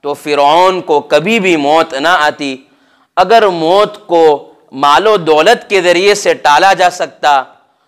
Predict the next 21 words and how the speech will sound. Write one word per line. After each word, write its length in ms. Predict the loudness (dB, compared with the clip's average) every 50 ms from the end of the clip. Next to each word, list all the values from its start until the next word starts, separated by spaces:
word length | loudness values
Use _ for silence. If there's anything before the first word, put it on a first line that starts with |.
| _ _ _ -6
तो 140 | -4 -2 -2
हामान 640 | -4 -2 -2 -2 -2 0 0 0 0 0 0 -2 -6
को 260 | -6 -4 -2 -2 -4 -6 -10 _ _ _ _ _ -4
कभी 300 | -4 -2 -2 -2 -4 -2
भी 180 | -2 -2 -2 -2
मौत 460 | -2 -2 0 0 2 0 0 -2 -8 -10
ना 140 | -4 -2 -2
आती। 420 | 0 0 0 -2 -2 -2 -6 -6 -6 -8 -12 -18 _ _ _ _ _ _ _ _ 0
अगर 340 | 2 2 4 2 2 2 0
मौत 500 | -2 -4 -2 0 0 2 0 0 -2 -6 -14 _
को 180 | -4 -2 0 0 0 0 -2 -6 -12 _ _ _ _ _ _
हिकमत 520 | -10 -10 -10 -8 -8 -2 -2 -2 0 2
व 120 | 2 2 2
दानाई 460 | 2 2 0 2 0 0 0 0 0 -2
के 180 | -2 -4 -4
ज़रिए 380 | -2 -2 -4 -2 -2 -2 -2 -2
से 260 | -4 -6 -6 -6 -6 -8 -10 _ _ _ _ _ _ _ _ _ 0
और 320 | 2 4 6 6 4 4 0
जो 200 | -2 -6 -6 -6
है 300 | -6 -6 -6 -4 -6 -6
दिमाग 460 | -8 -10 -10 -6 -2 0 0 0 -2